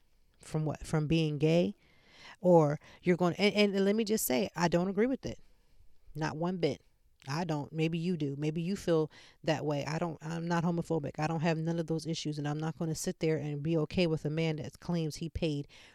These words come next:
grown people to have sex with their, with teenager or te-, or kids, period.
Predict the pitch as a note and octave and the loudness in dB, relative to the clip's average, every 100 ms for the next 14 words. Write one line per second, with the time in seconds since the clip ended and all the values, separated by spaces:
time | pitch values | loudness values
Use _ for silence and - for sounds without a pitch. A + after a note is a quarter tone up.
0 | _ E3 F3+ F#3+ - G#3 D3 C#3+ E3+ C#3+ | _ 0 2 2 -2 -4 -4 -4 -4 -2
1 | E3 - F3+ D#3 - D3+ - D3+ - D3 | -4 -2 -4 -4 -4 -6 -2 -2 -2 -6
2 | D#3 - _ _ - - G3 E3+ D#3 D#3 | -6 -6 _ _ -12 -4 0 0 0 0
3 | D3+ D3+ - F3+ - E3+ D#3 - C4 D#3+ | 0 -4 -4 -6 -4 -4 -2 2 2 0
4 | - A#3+ B3+ F3+ | -2 0 2 2